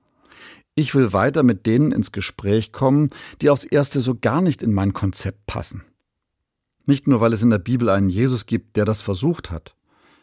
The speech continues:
Nicht nur, weil Jesus von Feindesliebe spricht, sondern auch deshalb,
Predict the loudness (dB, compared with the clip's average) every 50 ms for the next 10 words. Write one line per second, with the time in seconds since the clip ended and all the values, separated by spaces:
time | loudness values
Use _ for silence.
0 | _ _ 0 0 0 0 0 2 2 2 0 2 2 2 2 2 0 -4 -4 -2
1 | -4 -4 -4 -2 0 0 2 2 2 0 -2 -4 -8 -8 -8 -10 -12 -12 -14 -14
2 | -14 -16 -20 -20 _ _ _ _ _ _ _ _ _ _ _ -4 0 4 4 4
3 | 4 4 0 -4 -2 -2 -2 -2 -2 -4 -8 -12 -14 -16